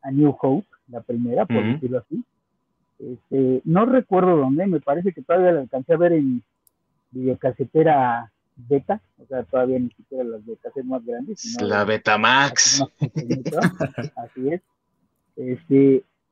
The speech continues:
Speaker 1: porque también aquí en México, pues, no se estrenó en el setenta y siete.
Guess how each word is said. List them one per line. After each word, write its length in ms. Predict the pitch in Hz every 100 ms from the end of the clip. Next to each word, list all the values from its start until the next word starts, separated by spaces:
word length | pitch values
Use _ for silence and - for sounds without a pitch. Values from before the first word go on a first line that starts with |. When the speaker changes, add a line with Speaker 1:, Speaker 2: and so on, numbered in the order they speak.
| _
Speaker 1:
porque 540 | 190 208 190 196 202 196
también 340 | 165 165 185
aquí 220 | 196 - 185
en 100 | 180
México, 400 | 180 180 190 -
pues, 140 | 139
no 160 | 165 185
se 60 |
estrenó 320 | 180 139 135 160
en 100 | 165
el 120 | 143
setenta 420 | 117 - 117 127
y 80 | 123
siete. 520 | 208 220 127 117 110